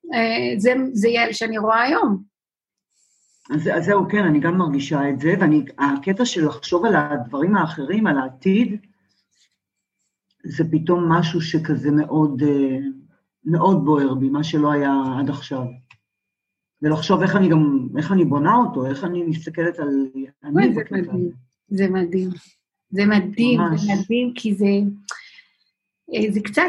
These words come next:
Speaker 1: כמו ילד שפתאום מתבגר. הרי ילד לא חושב על העתיד. כשאני מדברת עם הילדים שלי ואני אומרת, "וואי, תראו, קורונה כבר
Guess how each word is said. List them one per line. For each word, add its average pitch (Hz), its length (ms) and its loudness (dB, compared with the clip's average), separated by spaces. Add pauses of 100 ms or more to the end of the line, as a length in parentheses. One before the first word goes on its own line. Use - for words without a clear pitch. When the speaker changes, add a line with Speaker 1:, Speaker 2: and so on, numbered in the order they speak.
Speaker 1:
כמו 285 200 2
ילד 262 540 0 (760)
שפתאום 247 640 -2
מתבגר. 202 560 2 (800)
הרי 240 480 2
ילד 269 340 4
לא 285 100 4
חושב 285 340 0
על 214 60 0
העתיד. 202 400 0 (260)
כשאני 226 380 0
מדברת 254 460 2
עם 254 100 -2
הילדים 226 380 0
שלי 226 360 -2
ואני 202 200 2
אומרת, 214 300 0
"וואי, - 320 0
תראו, 233 300 -2
קורונה 220 680 0
כבר - 140 -4